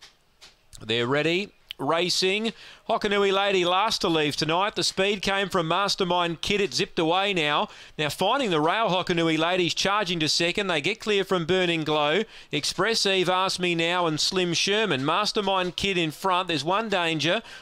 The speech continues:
Hokanui Lady's going for the rails run. It, it appears now. Mastermind Kid in front. Hokanui Lady going to it though. And that's a fair win. Hokanui Lady from Mastermind Kid wasn't the way we probably thought she was gonna win, but she win out one anyway. Uh, third, Burning Glow, then Ask Me Now.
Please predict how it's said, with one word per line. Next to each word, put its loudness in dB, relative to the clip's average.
Hokanui 0
Lady's 0
going 0
for -4
the 2
rails 2
run. 2
It, -2
it -2
appears -2
now. 0
Mastermind 0
Kid 0
in -2
front. 0
Hokanui 0
Lady 2
going 0
to 2
it -2
though. 2
And -2
that's 0
a 0
fair 2
win. 0
Hokanui 2
Lady 2
from 0
Mastermind 0
Kid 0
wasn't 0
the 0
way 2
we 2
probably 0
thought 0
she 0
was -2
gonna 0
win, 0
but -4
she -2
win 0
out -4
one 0
anyway. 0
Uh, 0
third, 0
Burning 0
Glow, 0
then 0
Ask -2
Me 0
Now. 0